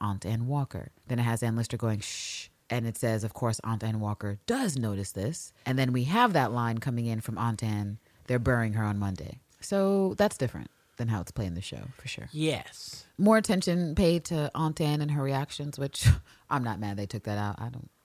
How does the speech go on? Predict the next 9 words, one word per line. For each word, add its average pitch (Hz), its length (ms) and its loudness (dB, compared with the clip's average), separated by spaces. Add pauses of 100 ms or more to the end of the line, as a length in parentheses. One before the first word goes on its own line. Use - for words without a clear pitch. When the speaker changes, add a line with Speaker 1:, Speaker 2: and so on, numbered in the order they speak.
(160)
Speaker 1:
I 135 120 -6
don't 113 120 -6
fucking - 340 -12
care 110 240 -10 (140)
about 117 200 -6
Aunt 104 200 -8
Anne 104 140 -8
Walker. 104 220 -12
Speaker 2:
Right. 170 460 6